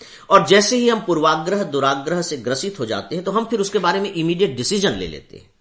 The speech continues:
हम निष्कर्ष नहीं निकालते। देखिए, दोनों में फर्क है। निष्कर्ष निकालने का मतलब है कि आप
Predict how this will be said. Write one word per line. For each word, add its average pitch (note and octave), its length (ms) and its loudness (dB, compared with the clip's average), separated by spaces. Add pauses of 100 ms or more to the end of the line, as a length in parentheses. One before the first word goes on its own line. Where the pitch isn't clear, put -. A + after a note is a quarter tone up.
(720)
हम F#3+ 180 2
निष्कर्ष G3+ 600 -2
नहीं F2 180 -10
निकालते। - 560 -20 (320)
देखिए, B2+ 220 -6
दोनों G#2+ 220 -6
में F#2+ 120 -8
फर्क - 320 -16
है। - 160 -20 (1300)
निष्कर्ष E3+ 480 2
निकालने G#3 420 4
का G#3 120 0
मतलब F#3+ 320 0
है G#3+ 100 0
कि G#3+ 160 -4
आप - 580 -2